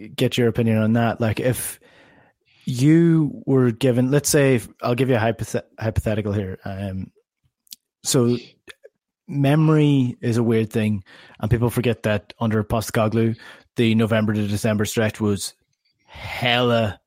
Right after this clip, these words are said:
hella tight. Like, Celtic scraped by a lot of big games in terms of getting, pulling it out of the, the bag late on. You know, the, the,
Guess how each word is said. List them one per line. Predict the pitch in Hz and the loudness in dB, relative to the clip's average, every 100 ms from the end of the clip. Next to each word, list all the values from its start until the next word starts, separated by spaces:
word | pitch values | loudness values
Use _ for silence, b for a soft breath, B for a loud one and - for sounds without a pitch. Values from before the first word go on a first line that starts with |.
| _ | _
hella | - - 117 123 | -10 -4 0 0
tight. | 131 120 123 - | 2 0 -2 -6
Like, | 95 92 | -6 -4
Celtic | 113 104 107 | -2 -2 -2
scraped | - - 117 107 - | -4 -2 0 0 -2
by | 104 | -2
a | 101 101 | 0 0
lot | 107 110 104 | 0 0 0
of | 107 98 | -2 -2
big | 110 107 98 - - - | -2 -2 -6 -10 -10 -6
games | 123 117 113 113 113 | -2 2 2 2 0
in | 110 | -2
terms | 113 110 107 | 0 0 0
of | 117 - - B B B | -2 -6 -14 B B B
getting, | - 110 110 | -2 0 0
pulling | - 113 110 113 | 0 0 2 2
it | 110 | 2
out | 110 | 0
of | 107 | 0
the, | 110 107 104 98 b b b - | 0 0 0 -2 b b b -8
the | 113 | -2
bag | 113 113 113 | 0 0 0
late | 117 113 | 0 2
on. | 110 113 113 113 113 _ | 2 2 0 -2 -4 _
You | 110 | -2
know, | 107 101 - _ - - 90 - | -2 -2 -6 _ -20 -20 -18 -6
the, | 104 92 _ _ _ | -6 -6 _ _ _
the, | 104 | -10